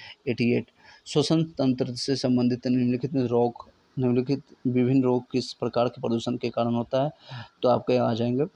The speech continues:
इस जल प्रदूषण। श्वसन में सबसे ज़्यादा क्या होता है? तो आपका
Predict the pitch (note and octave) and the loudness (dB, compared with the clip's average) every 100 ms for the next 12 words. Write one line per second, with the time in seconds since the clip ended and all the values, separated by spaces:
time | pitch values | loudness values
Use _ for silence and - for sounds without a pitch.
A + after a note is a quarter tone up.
0 | _ _ C3 C3 B2 A2+ A2+ A2+ A2+ A#2 | _ _ -6 -6 -6 -2 -2 0 0 -2
1 | A#2 A2+ _ - - B2 C3+ B2+ B2+ B2+ | -2 -8 _ -14 -4 -2 -2 -2 -2 -2
2 | A#2+ - B2+ B2 B2 B2+ B2 B2+ D#3 E3 | -4 -4 -2 0 0 0 -2 0 -2 -6
3 | - - - _ - B2 A#2+ D3 | -12 -20 -20 _ 0 0 2 0